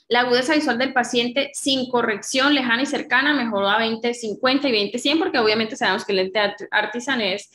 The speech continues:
monofocal, eh, y con corrección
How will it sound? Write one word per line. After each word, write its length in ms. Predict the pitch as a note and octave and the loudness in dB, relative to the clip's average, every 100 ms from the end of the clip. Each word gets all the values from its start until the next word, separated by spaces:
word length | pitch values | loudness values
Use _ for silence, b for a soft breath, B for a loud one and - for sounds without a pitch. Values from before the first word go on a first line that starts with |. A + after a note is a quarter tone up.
| b b - | b b -4
monofocal, 760 | A3+ B3+ C#4 D4+ D4 C#4 D4 B B B _ | 2 2 2 2 2 2 -4 B B B _
eh, 380 | - A3 G#3+ - | 0 2 2 4
y 480 | D#4+ E4 E4+ - - _ - | 6 6 4 -4 -16 _ 0
con 220 | C#4 D4 | 2 4
corrección 880 | D4+ D4+ D4+ - D4 D4+ D#4 - | 4 2 2 2 2 2 0 -6